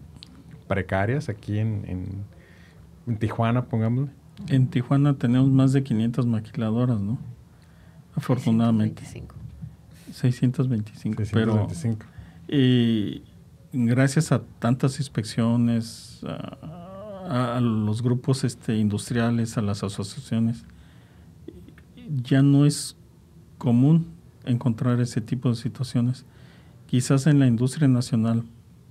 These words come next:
Speaker 2: alguno, fabricación de tinacos, este, fabricación de muebles para laboratorio, alguna cosa, metal mecánica.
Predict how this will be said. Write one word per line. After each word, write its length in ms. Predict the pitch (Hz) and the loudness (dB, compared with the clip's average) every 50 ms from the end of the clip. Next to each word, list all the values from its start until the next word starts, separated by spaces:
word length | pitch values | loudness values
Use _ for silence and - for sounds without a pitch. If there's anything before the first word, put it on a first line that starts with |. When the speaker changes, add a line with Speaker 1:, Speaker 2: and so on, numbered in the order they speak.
| - - - | -20 -14 -8
Speaker 2:
alguno, 520 | - 117 117 110 113 117 120 123 120 117 - - - - - - - - - 170 156 | -6 -4 -2 0 0 2 2 2 2 0 -2 -6 -16 -20 -20 -20 -20 -18 -18 -18 -10
fabricación 600 | - - 127 117 117 113 - 120 110 - 127 117 117 | -4 -2 0 0 0 -2 -2 -2 -2 0 2 2 2
de 100 | 123 110 | 0 0
tinacos, 840 | 110 - 107 107 107 107 110 113 113 - - 120 107 104 104 - - | -2 -2 -2 0 0 0 0 -2 -4 -6 -4 -4 -4 -4 -4 -6 -8
este, 580 | 120 98 101 - - - - - - - - 165 165 156 139 - - - - - - - - _ - - - - | -8 -8 -8 -10 -14 -14 -12 -10 -10 -10 -10 -10 -12 -12 -12 -14 -18 -20 -20 -20 -20 -20 -20 _ -20 -14 -6 -4
fabricación 560 | 135 120 120 110 107 - 127 - - 123 120 | -2 0 0 -2 -2 -2 -2 0 2 2 2
de 80 | 123 | 2
muebles 540 | 120 117 113 113 113 120 123 117 113 - - - - - - - | 2 2 2 2 2 2 0 -2 -2 -4 -10 -20 -20 -20 -12 -6
para 180 | - 120 113 110 | -4 -2 0 0
laboratorio, 800 | 107 104 101 101 101 101 98 98 - 107 104 107 107 110 107 104 | 0 0 0 0 -2 -2 -4 -4 -2 -2 0 0 2 0 0 0
alguna 320 | 98 101 107 110 117 120 | -2 -2 -2 -2 -2 -2
cosa, 400 | - - 120 123 - - 131 117 107 107 - - 185 175 214 208 | -4 -6 -6 -6 -4 -4 -4 -4 -4 -6 -10 -10 -12 -12 -10 -8
metal 360 | 175 131 120 113 - 123 117 | -6 -6 -4 -4 -2 0 0
mecánica. 600 | 117 117 113 - 120 117 117 117 113 - 120 - | 2 0 0 0 0 0 0 0 -2 -4 -6 -8